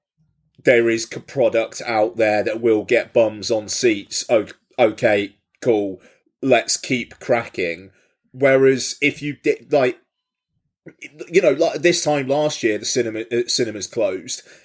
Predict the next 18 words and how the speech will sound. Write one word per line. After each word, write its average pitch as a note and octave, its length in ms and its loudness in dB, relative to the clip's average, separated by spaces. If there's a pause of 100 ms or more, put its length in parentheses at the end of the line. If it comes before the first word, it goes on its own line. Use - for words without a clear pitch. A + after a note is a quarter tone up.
(340)
and D3 360 -2 (100)
I E3 360 4
was C3 440 -2
honest, C3+ 380 0
I, B2 180 2
like, B2+ 260 0
I, C#3 200 2 (100)
I A#2+ 60 -2
mean, G#2 160 -8
you F#2 200 -18
heard G#2 200 -4
it G#2+ 80 -10
on A#2+ 80 -10
the B2+ 40 -6
podcast. C#3+ 540 0
I C3 40 4
was C3+ 220 0 (120)
really B2+ 720 2